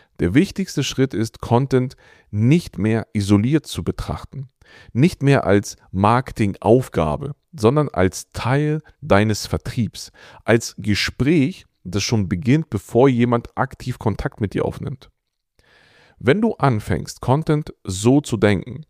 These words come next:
verändert sich auch automatisch, wie du ihn erstellst, welche Themen du wählst, wie tief du in die Themen reingehst und wie sehr du K I als Unterstützung nimmst, nicht als Abkürzung.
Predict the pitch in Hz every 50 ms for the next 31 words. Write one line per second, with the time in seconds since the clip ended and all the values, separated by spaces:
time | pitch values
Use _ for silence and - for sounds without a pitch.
0 | _ _ - - - - - 107 135 147 139 131 - 127 113 - - - - _
1 | _ - 117 135 143 - - 110 90 85 85 92 113 - - 120 117 - - 101
2 | 98 98 98 - - - 90 - - - 80 - - - 95 92 - - - -
3 | - - _ _ _ _ _ - - _ - - - 92 87 - - - - -
4 | 131 131 127 123 110 104 95 92 98 90 90 90 - - - - - - _ -
5 | _ _ - - 101 101 92 - _ - - - 135 143 147 - - - 113 107
6 | 101 101 - - - 113 107 98 92 90 87 85 87 90 87 87 90 87 90 -
7 | - - _ _ _ _ _ - 127 143 170 - - - - 95 101 98 90 85
8 | 85 98 113 127 135 131 127 120 - - - - - - 95 101 - - - 95
9 | - - - - 87 - - - - - - 113 - - - 113 104 101 101 101
10 | 98 98 98 - - - - _ _ _ - 98 101 104 110 113 110 - - -
11 | - - - 87 85 - - - - - - - - - - - - - 135